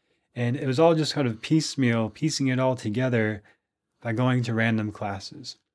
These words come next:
And then, you know, maybe picking up a book or looking online or reading something in a magazine,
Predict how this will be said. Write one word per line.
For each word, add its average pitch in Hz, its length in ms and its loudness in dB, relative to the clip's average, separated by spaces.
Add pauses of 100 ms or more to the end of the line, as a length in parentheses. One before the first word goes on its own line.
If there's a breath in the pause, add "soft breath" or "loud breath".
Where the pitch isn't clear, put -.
(520)
And 123 100 0
then, 127 240 4
you 139 80 2
know, 147 60 2
maybe 131 260 0
picking 131 260 0
up 123 120 0
a 110 80 -2
book 131 520 0
or 110 300 -4
looking 123 300 0
online 117 600 0
or 98 140 -6
reading 123 340 0
something 113 340 -2
in 104 100 -2
a 104 40 -4
magazine, 107 680 -4